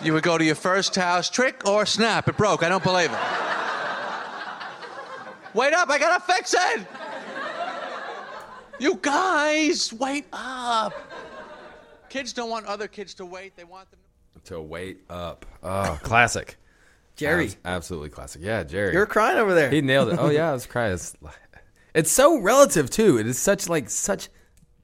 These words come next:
Speaker 2: on point.
Speaker 3: Yeah.
Speaker 2: Like, that is, that whole bit, if you go back and listen to that whole bit, it basically describes m-,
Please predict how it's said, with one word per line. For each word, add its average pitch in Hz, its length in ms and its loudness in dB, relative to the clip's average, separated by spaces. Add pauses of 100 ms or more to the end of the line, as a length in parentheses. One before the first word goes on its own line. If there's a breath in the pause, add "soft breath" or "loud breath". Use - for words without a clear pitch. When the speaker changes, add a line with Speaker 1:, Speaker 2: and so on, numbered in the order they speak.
(360)
Speaker 2:
on 147 280 4
point. - 560 -6
Speaker 3:
Yeah. 110 220 -2 (260)
Speaker 2:
Like, 92 160 -4
that 113 240 2
is, 120 180 -2
that 113 160 2
whole 127 220 -2
bit, 92 240 2
if - 100 -6
you 107 60 0
go 110 160 6
back 123 200 0
and 95 120 0
listen 92 220 -4
to 80 80 -6
that 71 180 -4
whole 92 180 0
bit, 80 300 -6 (240 soft breath)
it 104 180 4
basically 110 320 4
describes 78 800 -4 (560)
m-, 82 80 -14